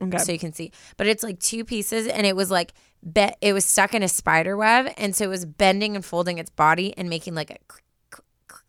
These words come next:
Speaker 2: like that noise.
Speaker 1: Ugh.
Speaker 2: But it was, there was so much of that time where I was just like,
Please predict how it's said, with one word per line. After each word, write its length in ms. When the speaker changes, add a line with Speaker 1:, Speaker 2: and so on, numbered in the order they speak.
Speaker 2:
like 220
that 180
noise. 560
Speaker 1:
Ugh. 100
Speaker 2:
But 240
it 240
was, 240
there 360
was 160
so 440
much 300
of 60
that 180
time 380
where 120
I 120
was 160
just 180
like, 300